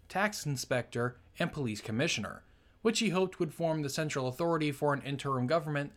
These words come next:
to collect taxes and administer the empire while fighting against the Sultan. He also issued a manifesto and had it sent to other revolutionary organizations across the region,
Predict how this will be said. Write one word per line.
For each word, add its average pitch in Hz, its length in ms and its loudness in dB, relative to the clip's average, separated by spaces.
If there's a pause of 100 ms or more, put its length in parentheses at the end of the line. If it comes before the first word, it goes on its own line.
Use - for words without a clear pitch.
(340)
to - 140 -2
collect 139 360 -2
taxes 185 600 2
and 147 100 0
administer 131 480 0
the 127 180 2
empire 143 520 2 (160)
while 135 180 4
fighting 120 340 2
against 107 360 -4
the 95 60 -10
Sultan. 107 640 -6 (480)
He 190 140 2
also 208 400 6
issued 156 300 4
a - 20 6
manifesto 131 1040 2
and 117 80 -8
had 175 180 6
it 160 140 0
sent 160 240 0
to - 120 -2
other 160 240 4
revolutionary 135 720 2
organizations 131 760 0
across 104 340 -4
the 113 140 -6
region, 110 460 -2